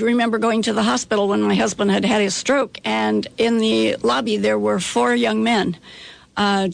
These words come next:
two of them that would never walk again, and two of them that would probably rehab.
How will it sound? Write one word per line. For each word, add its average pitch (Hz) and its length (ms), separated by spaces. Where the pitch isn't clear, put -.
two - 180
of 247 180
them 214 180
that - 80
would 196 160
never 226 260
walk 233 280
again, 196 460
and 202 200
two 262 160
of 220 120
them 202 220
that - 120
would 196 220
probably 220 400
rehab. 202 600